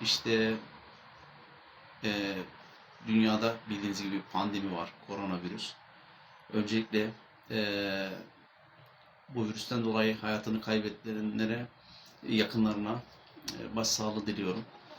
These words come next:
İşte Allah rahmet eylesin, mekanları cennet olsun. E, bu konuda da herkesin gerekli dikkatini gösterdiğini düşünüyorum. E,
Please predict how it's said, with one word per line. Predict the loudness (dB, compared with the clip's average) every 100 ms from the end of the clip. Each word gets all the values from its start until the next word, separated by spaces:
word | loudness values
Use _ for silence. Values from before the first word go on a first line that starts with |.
| -20 -20 -20 -8
İşte | -6 -6 -8 0
Allah | 2 2
rahmet | 2 2 2
eylesin, | 0 0 0 -2
mekanları | -4 -4 -2 -2 -2
cennet | -2 -2 -4 -6
olsun. | -8 -6 -8 -8 -14 -6
E, | -4 -4 -4
bu | -6
konuda | -2 0 0
da | -2
herkesin | -2 -2 -2 0 -2 -6 -20 -20 -20 -20 -16 -2
gerekli | 0 0 -2
dikkatini | -4 -4 -2 0 0 -2 -2
gösterdiğini | -2 2 2 4 6 4 2
düşünüyorum. | -2 -2 0 0 -2 -6 -14 -12
E, | -6